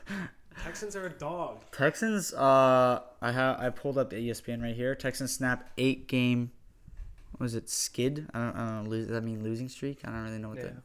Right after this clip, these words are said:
Speaker 1: And then ends Titans six game winning streak.
Speaker 3: That's cool.
Speaker 2: That's
Speaker 1: Winning
Speaker 2: good.
Speaker 1: twenty-two to thirteen. Um, according to, what was it? It was,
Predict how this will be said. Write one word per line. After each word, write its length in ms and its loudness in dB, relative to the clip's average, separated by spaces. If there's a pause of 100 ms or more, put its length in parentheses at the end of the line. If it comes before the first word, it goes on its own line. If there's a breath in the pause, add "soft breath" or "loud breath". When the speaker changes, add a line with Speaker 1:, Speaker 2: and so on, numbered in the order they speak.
(360 loud breath)
Speaker 1:
And 160 -4
then 220 0 (120)
ends 320 0
Titans 340 0
six 340 -2
game 320 -4
winning 260 0
streak. 440 -10
Speaker 3:
That's 160 -18
cool. 300 -18 (300 soft breath)
Speaker 2:
That's 120 -20
Speaker 1:
Winning 160 0
Speaker 2:
good. 60 -4
Speaker 1:
twenty-two 440 2
to 60 0
thirteen. 680 -4 (840 loud breath)
Um, 640 -4 (1600 loud breath)
according 500 2
to, 720 4 (520)
what 240 -2
was 160 -4
it? 160 -6 (160)
It 180 0
was, 680 -2